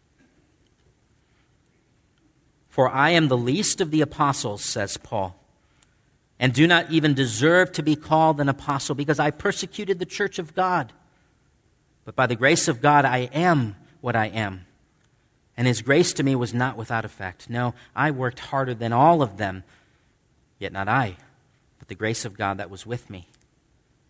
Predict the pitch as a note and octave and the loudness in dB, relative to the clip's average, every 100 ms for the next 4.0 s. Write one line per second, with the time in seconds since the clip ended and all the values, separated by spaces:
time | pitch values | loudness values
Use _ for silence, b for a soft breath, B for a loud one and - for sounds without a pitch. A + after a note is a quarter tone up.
0 | _ _ G#2 C3+ C#3 A2+ A2+ G2+ G2 G2+ | _ _ -4 -2 -2 -4 -4 -10 -8 -6
1 | G#2+ C#3+ D3 A#2+ G2 G#2 C#3 A#2 - - | -6 -6 -6 -4 -6 -8 -10 -10 -10 -12
2 | - G2+ F#2+ B2+ - G#3+ E3 - A#2 B2 | -12 -14 -12 -18 -6 -4 -4 -6 -6 -6
3 | - D3+ A2+ A2+ A#2 A#2 G#2+ B2 B2+ | -8 -10 -6 -6 -8 -12 -8 -6 -6